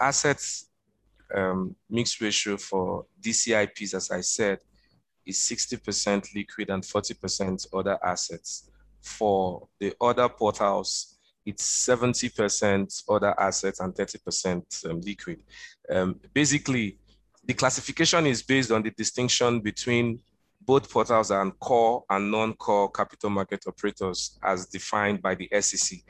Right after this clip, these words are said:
So, I, I mean, I would be, I would want to know where exactly the, the mix-up is, but i-, if I had, if I had,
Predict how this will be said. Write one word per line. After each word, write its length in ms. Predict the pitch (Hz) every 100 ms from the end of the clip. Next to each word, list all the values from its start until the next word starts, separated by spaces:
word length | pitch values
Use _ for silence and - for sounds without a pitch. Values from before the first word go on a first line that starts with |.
| - - -
So, 200 | - 113
I, 200 | 120 117 -
I 80 | 104
mean, 240 | 117 135
I 80 | 110
would 240 | 104 101 98
be, 320 | 104 101 95 _ _ _ _ _ _ _ -
I 60 | 101
would 180 | 104 110
want 220 | 127 147
to 100 | 113
know 220 | 107 117
where 200 | 117 110
exactly 720 | 98 - 98 104 - 104 98
the, 260 | 95 90 87 - _ _ _
the 80 | 98
mix-up 640 | 104 113 - 98 90 -
is, 300 | 101 92 -
but 280 | 95 87 - - - - _ _ _ _ - - _ 127
i-, 100 | 120
if 180 | 135 135
I 60 |
had, 280 | 135 127 -
if 160 | 120 -
I 80 | 120
had, 240 | 123 117